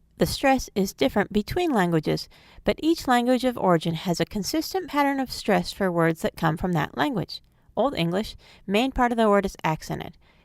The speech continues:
Believe, believable, unbelievable. Latin words are either accented on the second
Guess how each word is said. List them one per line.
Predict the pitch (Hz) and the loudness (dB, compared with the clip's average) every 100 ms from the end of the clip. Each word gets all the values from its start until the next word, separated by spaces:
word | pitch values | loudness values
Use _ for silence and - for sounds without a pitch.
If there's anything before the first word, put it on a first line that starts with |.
| - | -6
Believe, | 165 190 233 165 170 - _ _ - | -4 2 4 2 -2 -14 _ _ -2
believable, | 175 185 247 214 160 151 151 175 _ _ _ - | -2 2 2 2 0 -2 -4 -6 _ _ _ -2
unbelievable. | 160 160 214 240 311 302 180 151 - _ _ _ _ _ _ | 0 2 0 -2 -2 0 0 -2 -4 _ _ _ _ _ _
Latin | 175 226 311 277 | 2 2 0 0
words | 185 180 190 | 2 2 0
are | - | -2
either | 247 339 | -2 2
accented | 226 196 - 196 208 - | 2 2 0 0 0 0
on | 185 | 0
the | 170 | 0
second | 165 - 190 190 247 | 0 0 0 0 -4